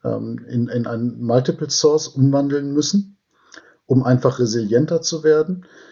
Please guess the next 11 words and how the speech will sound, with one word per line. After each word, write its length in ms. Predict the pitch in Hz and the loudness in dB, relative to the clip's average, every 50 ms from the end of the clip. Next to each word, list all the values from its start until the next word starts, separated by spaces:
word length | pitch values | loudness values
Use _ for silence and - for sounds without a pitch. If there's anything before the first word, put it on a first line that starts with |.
| - _ _ _ _ - | -20 _ _ _ _ 0
Teilweise 760 | - 135 131 139 135 147 143 143 135 139 143 151 147 127 131 | 2 4 6 6 6 6 6 6 6 4 4 2 2 2 -2
kann 180 | - - 135 127 | -4 0 2 4
man 140 | 135 131 127 | 4 4 2
aber 240 | 123 123 131 123 127 | 2 0 0 0 0
auch 180 | 127 123 - | 0 -2 0
nach 160 | 131 127 127 - | -2 -2 -2 0
dem 200 | - 127 123 117 | 2 2 2 2
Modell 340 | 120 110 101 123 123 139 135 | 2 2 4 4 4 4 4
der 140 | 135 123 | 2 2
Automobilindustrie 1120 | 117 123 120 123 120 120 110 107 120 151 180 170 131 113 110 113 104 - - - 131 127 127 | 0 0 -2 -2 -2 -4 -4 -4 -4 -4 -4 -4 -4 -6 -6 -6 -6 -8 -6 -4 -2 -2 -2
anfangen, 760 | 123 120 123 139 139 135 - 147 143 151 156 160 160 - - | 0 0 0 0 0 0 -2 0 0 0 0 -2 -4 -8 -16